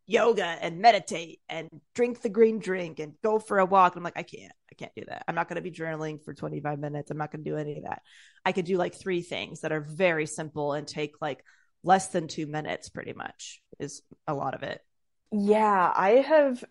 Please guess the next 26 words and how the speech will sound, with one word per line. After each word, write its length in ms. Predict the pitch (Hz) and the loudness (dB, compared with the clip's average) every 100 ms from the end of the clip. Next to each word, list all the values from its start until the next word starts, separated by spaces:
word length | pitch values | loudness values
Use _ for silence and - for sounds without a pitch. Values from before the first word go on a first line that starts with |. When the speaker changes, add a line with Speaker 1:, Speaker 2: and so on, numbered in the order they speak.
| - | -18
Speaker 2:
found 640 | - - 185 165 175 185 | -18 -6 -2 0 0 0
that 160 | 165 - | 0 -2
something 220 | 170 160 | -4 -2
that 260 | 160 - _ | -2 -6 _
feels 340 | - - 180 160 | -10 0 2 2
a 40 | |
little 180 | 156 151 | 0 2
bit 140 | 160 | 2
more 160 | - 156 | 2 0
realistic 480 | 156 147 143 - 170 | 0 -2 -4 -6 -12
to 120 | - | -8
me 220 | 196 196 | -6 -4
is 140 | 180 175 | -6 -6
to 100 | 196 | -10
take 400 | - - 196 190 | -8 -4 -4 -6
one 380 | - 156 165 208 | -10 -6 -4 -2
or 120 | 214 | -4
two 220 | 196 185 | -6 -4
of 100 | 175 | -2
the 100 | 160 | -4
things 400 | 165 151 151 160 | -4 -4 -4 -6
that 240 | 160 143 - | -6 -6 -4
would 340 | 156 143 143 _ _ - | -2 -2 -6 _ _ -12
be 200 | 160 165 | -2 0
in 100 | 160 | 0
a, 500 | 156 147 143 139 143 | -2 -2 0 0 -2